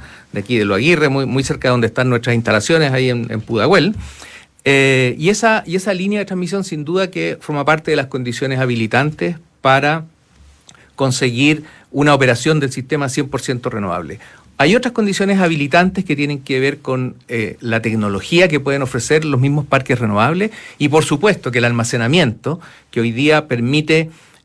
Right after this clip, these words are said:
eh, no trasladar energía geográficamente, pero sí moverla desde un, desde un momento del día, que es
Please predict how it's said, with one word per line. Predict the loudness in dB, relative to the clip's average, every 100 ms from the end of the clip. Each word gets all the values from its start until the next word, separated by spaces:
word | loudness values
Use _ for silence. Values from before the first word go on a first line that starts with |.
| _
eh, | 0 2 2 0 -2
no | -2 0
trasladar | 0 2 2 2 2
energía | 0 -4 -2 -2
geográficamente, | -2 -2 -2 0 -2 -4 -4 0 0 -2 -4
pero | -4 -4
sí | -2
moverla | 0 4 2 2 -2
desde | -2 -4 -4
un, | -2 -4 -6 -12 _ -20
desde | -6 -4 -2
un | -2
momento | 0 2 2 2
del | 2
día, | 4 4 4 0
que | -8
es | -10